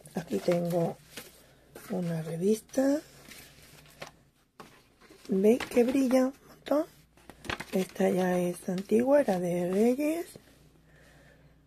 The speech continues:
Pues, pues tiene que ser esta, ¿vale? No puede ser, em,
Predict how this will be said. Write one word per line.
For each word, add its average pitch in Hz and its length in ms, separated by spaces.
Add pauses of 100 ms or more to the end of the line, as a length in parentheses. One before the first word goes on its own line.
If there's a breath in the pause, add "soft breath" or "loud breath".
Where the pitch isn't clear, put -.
(340 soft breath)
Pues, 190 360 (520 soft breath)
pues 185 340
tiene 233 260
que 240 100
ser 226 200
esta, 180 360
¿vale? 254 360 (720 loud breath)
No 202 180
puede 214 280
ser, 254 640
em, 180 600